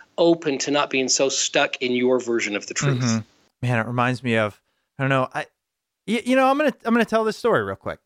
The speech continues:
Speaker 2: 'cause that's what we do, right?
Speaker 1: Okay.
Speaker 2: Um, and, uh, you
Speaker 1: Good.
Speaker 2: might find it
Speaker 1: <laughs>
Speaker 2: interesting too.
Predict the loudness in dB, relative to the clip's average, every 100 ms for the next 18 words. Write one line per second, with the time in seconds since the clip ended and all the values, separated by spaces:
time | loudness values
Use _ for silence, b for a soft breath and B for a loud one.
0 | _ -2 0 0 0 2 2 2 0 -2
1 | 0 2 2 2 2 0 -4 -4 -2 0
2 | 4 4 4 2 0 2 0 0 -4 -4
3 | 0 0